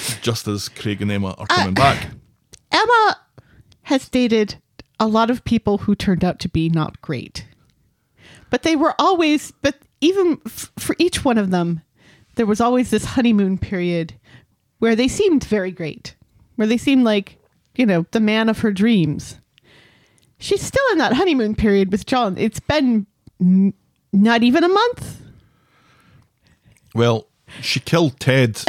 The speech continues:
Speaker 1: <laughs> on New Year's Day. So it's, it's at most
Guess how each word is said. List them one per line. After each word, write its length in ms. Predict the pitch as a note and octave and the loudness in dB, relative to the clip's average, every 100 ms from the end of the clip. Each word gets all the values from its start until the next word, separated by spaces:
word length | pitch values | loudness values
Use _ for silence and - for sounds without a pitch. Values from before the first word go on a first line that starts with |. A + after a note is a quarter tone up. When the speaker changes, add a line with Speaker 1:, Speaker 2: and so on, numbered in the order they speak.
| - - | -2 -2
Speaker 1:
<laughs> 240 | - - | -4 -2
on 120 | C#3 A#2 | 2 4
New 100 | A#2+ | 4
Year's 300 | A#2+ A2+ G2+ | 4 2 2
Day. 340 | A2+ A2 F#2 - - - - _ _ _ _ _ _ _ - - - _ _ _ _ _ _ _ _ _ _ - A#2 | 0 0 0 -6 -18 -20 -20 _ _ _ _ _ _ _ -20 -20 -20 _ _ _ _ _ _ _ _ _ _ -14 -10
So 260 | - B2 | -2 0
it's, 380 | G2+ - - - - | 0 -4 -12 -14 -6
it's 300 | B2 - - _ _ - | -6 -4 -14 _ _ -4
at 180 | C3 - | -4 0
most 720 | B2+ C#3 D3+ - - - - | 2 4 2 0 -8 -12 -18